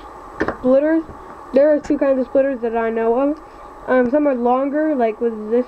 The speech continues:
same thing at the top, but then longer, kinda like a, uh, like a wire.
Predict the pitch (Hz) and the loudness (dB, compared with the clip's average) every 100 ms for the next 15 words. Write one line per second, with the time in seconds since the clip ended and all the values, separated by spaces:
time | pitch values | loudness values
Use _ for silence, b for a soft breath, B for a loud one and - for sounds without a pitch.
0 | - - 262 254 269 262 254 254 247 247 | -4 -2 -2 0 0 0 0 0 0 -2
1 | 233 233 226 226 247 254 269 269 - - | -2 -2 0 0 0 0 0 -2 -6 -20
2 | - - - - 262 247 233 233 214 202 | -20 -20 -18 -4 2 2 2 2 0 0
3 | 196 196 214 214 208 202 196 196 220 214 | -2 0 0 2 0 0 -2 0 0 2
4 | 220 240 277 302 | 2 4 2 2